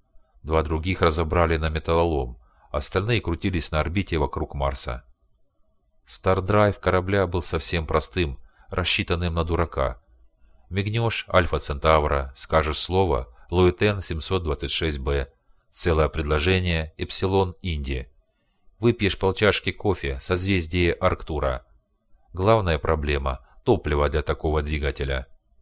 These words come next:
Корабль уже совершил два путешествия,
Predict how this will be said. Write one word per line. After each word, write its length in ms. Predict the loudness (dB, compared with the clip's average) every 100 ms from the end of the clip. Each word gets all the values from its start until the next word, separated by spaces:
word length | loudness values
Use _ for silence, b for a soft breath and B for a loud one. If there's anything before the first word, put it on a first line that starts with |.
| _ -20 -20 -20 -6
Корабль 460 | 2 4 4 2 -4
уже 220 | -2 -2
совершил 640 | 0 0 0 2 2 0 -4 -2
два 160 | 4 4
путешествия, 960 | 4 0 0 0 -2 -2 -6 -4 -8